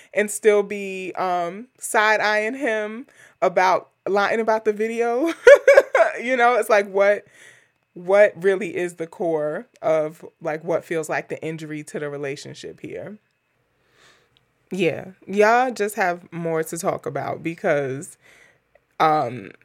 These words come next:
he, he can probably sense that you will have an issue with him, um, being attracted or ad-, ad-, admitting to you that he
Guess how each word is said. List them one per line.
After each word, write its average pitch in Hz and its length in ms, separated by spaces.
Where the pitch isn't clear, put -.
he, 247 360
he 302 240
can - 160
probably 196 520
sense 185 480
that 160 480
you 180 540
will 170 200
have 170 240
an 165 120
issue 190 560
with 156 440
him, 160 600
um, 151 420
being 160 440
attracted 170 600
or 156 220
ad-, - 280
ad-, 135 720
admitting 170 520
to 247 100
you 208 280
that 196 220
he 226 400